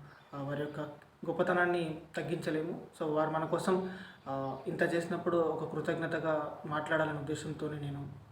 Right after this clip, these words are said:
ఇక్కడ మాట్లాడుతున్నాను. వారి ఆత్మకు శాంతి చేకూరాలి. ఎంతోమంది పేద విద్యార్థులు, ఆ, డబ్బులు పెట్టి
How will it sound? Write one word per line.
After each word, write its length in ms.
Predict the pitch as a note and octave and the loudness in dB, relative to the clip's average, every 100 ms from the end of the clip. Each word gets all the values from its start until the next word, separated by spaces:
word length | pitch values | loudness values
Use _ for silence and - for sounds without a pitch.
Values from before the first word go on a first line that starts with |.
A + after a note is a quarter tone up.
| - - - - - - | -20 -20 -20 -20 -20 -18
ఇక్కడ 180 | - D#3 | -4 -2
మాట్లాడుతున్నాను. 640 | C#3+ C#3+ C#3+ C#3 C#3+ D#3+ D#3+ | 0 -2 -2 -2 -4 -6 -2
వారి 180 | D3+ | 0
ఆత్మకు 500 | C#3+ C#3+ E3 D3+ D3+ - - - - - | 0 0 -2 -2 -2 -4 -12 -18 -18 -4
శాంతి 360 | D#3 D3+ D3 D#3 | -2 0 0 -2
చేకూరాలి. 480 | D3 - D#3 D#3+ - F#3 | -2 -2 -2 -2 -2 4
ఎంతోమంది 480 | F#3 A3 G3+ G3+ F#3+ | 8 10 10 10 10
పేద 240 | F3+ F3+ | 10 10
విద్యార్థులు, 800 | F3+ F3 F3 E3+ F3 D#3+ D3+ D3+ - - - D3+ | 10 10 8 8 4 4 2 0 -10 -18 -12 -6
ఆ, 360 | C#3 C#3 C#3+ E3+ | -2 -2 0 0
డబ్బులు 240 | E3+ G3 | 6 6
పెట్టి 640 | G3 F#3 F#3 E3+ E3+ - | 6 4 6 6 6 2